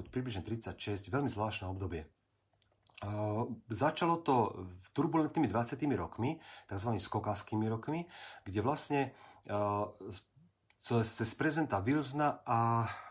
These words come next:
a, a, som si vlastne napísal, Hardinga, Hardinga, Hardinga, áno, e, začala Amerika prudko ekonomicky stúpať. E, bol to časť, e,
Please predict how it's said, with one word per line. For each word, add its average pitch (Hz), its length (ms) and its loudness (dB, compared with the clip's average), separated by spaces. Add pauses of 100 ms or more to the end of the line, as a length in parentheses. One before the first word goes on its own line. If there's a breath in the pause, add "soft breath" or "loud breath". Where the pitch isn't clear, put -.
(160 loud breath)
a, 113 80 -10 (280)
a, 120 80 4 (400)
som - 80 -6
si 107 160 -4
vlastne 98 240 -4
napísal, 117 400 -2
Hardinga, 127 480 2 (160 loud breath)
Hardinga, 123 480 0
Hardinga, 117 440 4 (120)
áno, 143 160 -2
e, - 640 -4
začala 151 640 2
Amerika 135 480 0
prudko - 640 -4
ekonomicky 117 560 -2
stúpať. - 560 -6
E, - 80 -20 (680 loud breath)
bol 156 260 6
to 127 300 2
časť, - 460 2 (100)
e, - 20 2